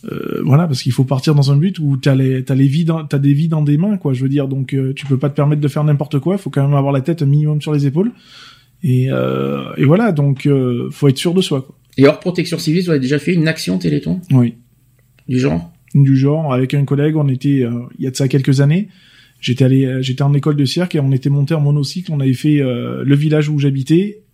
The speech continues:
Speaker 1: et on est monté au Mont Ventoux en monocycle pour le Téléthon.
Speaker 2: Et, euh, ça vous intéresserait pas qu'on fasse quelque chose avec l'asso ?
Speaker 1: Non, on pourrait.
Speaker 2: Pour le para-, pour le Téléthon ?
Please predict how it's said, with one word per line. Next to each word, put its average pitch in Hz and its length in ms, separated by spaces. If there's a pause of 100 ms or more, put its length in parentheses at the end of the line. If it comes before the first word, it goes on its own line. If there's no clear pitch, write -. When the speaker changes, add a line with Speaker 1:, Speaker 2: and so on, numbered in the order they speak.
(140)
Speaker 1:
et 135 80
on 135 120
est 139 60
monté 139 260
au 143 300
Mont 143 180
Ventoux 143 320
en 156 80
monocycle 143 480 (600)
pour 143 100
le 131 80
Téléthon. 127 260 (460)
Speaker 2:
Et, 135 60
euh, 127 800
ça 143 160
vous 147 240
intéresserait 143 400
pas 196 100
qu'on 180 140
fasse 156 180
quelque 139 100
chose 151 200
avec 139 100
l'asso ? 131 260 (560)
Speaker 1:
Non, 123 120
on 117 80
pourrait. 120 260
Speaker 2:
Pour 147 100
le 139 80
para-, 131 560
pour 131 140
le 127 60
Téléthon ? 131 360